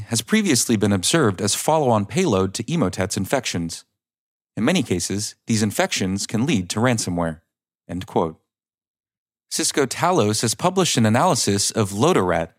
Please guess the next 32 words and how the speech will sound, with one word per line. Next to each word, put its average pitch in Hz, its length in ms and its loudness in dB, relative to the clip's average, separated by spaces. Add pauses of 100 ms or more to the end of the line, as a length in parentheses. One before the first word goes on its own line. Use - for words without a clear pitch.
(340)
a 104 80 2
remote 139 320 2
access 143 400 0
tool 107 400 0
written 139 320 0
in 107 160 2
the 107 160 2
Autolt 127 480 0
scripting 123 480 0
language. 85 520 -2 (440)
Users 202 340 0
of 110 80 2
the 95 80 0
malware 92 400 2
have 107 140 -2
been 107 100 2
modifying 143 540 0
its 110 120 -2
source 180 280 2
code 95 260 2
to - 120 -6
make 151 200 0
it 95 80 -2
more 90 160 0
efficient. 90 460 -2 (600)
Quote, 92 320 0 (540)
"Over 131 140 0
the 131 80 2
course 190 320 2
of 185 80 0
Lodorat's 139 520 2
lifetime, 98 540 0